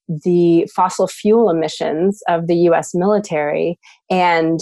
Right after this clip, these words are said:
the, the, it basically, we've measured the amount of greenhouse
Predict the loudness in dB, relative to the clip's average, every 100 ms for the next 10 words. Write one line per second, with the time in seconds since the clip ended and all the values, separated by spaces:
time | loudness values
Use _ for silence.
0 | -2 0 2 2 0 -2 0 0 2 0
1 | 0 0 2 2 2 2 2 2 2 0
2 | 0 0 0 -2 -2 0 0 -2 -6 -6